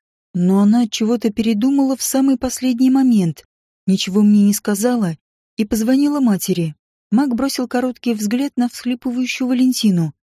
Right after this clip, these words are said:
"И вы не знаете, почему она передумала?" Горностай покачал головой, отрывисто вздохнул и закрыл лицо ладонями. Крылов сделал несколько пометок и снова обратился с вопросами.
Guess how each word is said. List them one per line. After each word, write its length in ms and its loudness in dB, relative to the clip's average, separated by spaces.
"И 80 0
вы 160 2
не 140 2
знаете, 480 0
почему 400 0
она 220 0
передумала?" 760 0
Горностай 560 0
покачал 460 -4
головой, 580 0
отрывисто 640 -2
вздохнул 540 0
и 20 -2
закрыл 360 -4
лицо 340 -4
ладонями. 680 0
Крылов 360 2
сделал 300 0
несколько 480 0
пометок 580 -2
и 100 0
снова 280 -2
обратился 500 -2
с 100 -6
вопросами. 720 -2